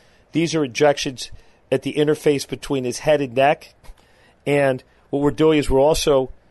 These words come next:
prescribing something which is a neurostimulant, which is called Adderall,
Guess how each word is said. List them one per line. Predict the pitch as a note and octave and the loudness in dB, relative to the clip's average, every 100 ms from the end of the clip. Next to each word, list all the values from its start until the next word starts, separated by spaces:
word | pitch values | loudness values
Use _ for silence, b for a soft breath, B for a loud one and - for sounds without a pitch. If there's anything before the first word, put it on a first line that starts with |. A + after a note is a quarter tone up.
| b b - | b b -8
prescribing | C#3 - D#3 D#3 D3+ | -6 -2 2 2 0
something | - D3 C3+ B2 | -2 -2 0 -6
which | C3+ B2+ | -8 -8
is | A#2+ | -8
a | |
neurostimulant, | A#2+ C#3+ C#3+ - - D#3 C3+ A#2+ - | 0 2 2 0 -2 -2 -2 -4 -6
which | A#2 A#2+ | -10 -10
is | |
called | - C3 A2+ | -4 -2 0
Adderall, | C3 C#3 C#3 B2+ A#2 | 0 2 2 0 -2